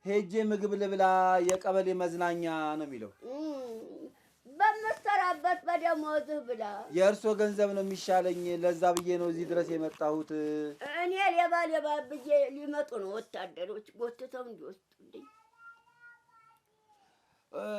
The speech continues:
Speaker 1: ሳልነግሮት እማማ ዝናሽ የዚህ የቀበሌው ክበብ ምግብ በአዲስ መልክ ጀምረዋል። እሺ፣
Speaker 2: እም።
Speaker 1: ጀምረዋል። ልግዛለሁት። ያቺ ቀዩዋ ልጅም መታለች፣ ያ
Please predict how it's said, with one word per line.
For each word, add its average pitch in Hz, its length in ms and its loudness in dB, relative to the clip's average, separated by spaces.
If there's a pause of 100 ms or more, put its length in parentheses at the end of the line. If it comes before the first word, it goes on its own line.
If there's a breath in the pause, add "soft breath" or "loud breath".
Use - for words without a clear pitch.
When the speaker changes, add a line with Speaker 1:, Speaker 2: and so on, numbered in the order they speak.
(240)
Speaker 1:
ሳልነግሮት 254 720 4
እማማ 226 360 2
ዝናሽ 220 280 2
የዚህ 214 240 0
የቀበሌው 214 760 8
ክበብ 214 300 4
ምግብ 214 360 2
በአዲስ 214 480 6
መልክ 214 280 2
ጀምረዋል። 180 540 6
እሺ፣ 170 120 -8 (260)
Speaker 2:
እም። 226 360 -12 (500)
Speaker 1:
ጀምረዋል። 190 480 6
ልግዛለሁት። 220 600 6 (1400)
ያቺ 214 260 4 (100)
ቀዩዋ 226 320 4
ልጅም 233 280 2
መታለች፣ 202 500 2
ያ 180 100 6